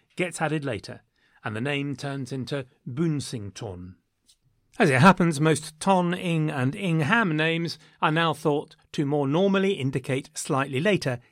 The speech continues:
eighth century settlements rather than seventh century.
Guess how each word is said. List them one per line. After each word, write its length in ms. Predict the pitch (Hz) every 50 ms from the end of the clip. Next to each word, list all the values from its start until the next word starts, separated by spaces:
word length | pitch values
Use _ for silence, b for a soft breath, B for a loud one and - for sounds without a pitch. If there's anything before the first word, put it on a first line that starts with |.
| b b -
eighth 320 | 180 180 170 - - - -
century 420 | - - 156 139 123 - - 120
settlements 540 | - - 175 - - 143 131 131 139 - b b b b b b _
rather 300 | 151 143 135 123 120 127
than 260 | 127 135 131 131 127 - _ _
seventh 360 | - - - 208 139 123 117
century. 460 | - 143 110 - - 123 107 101 101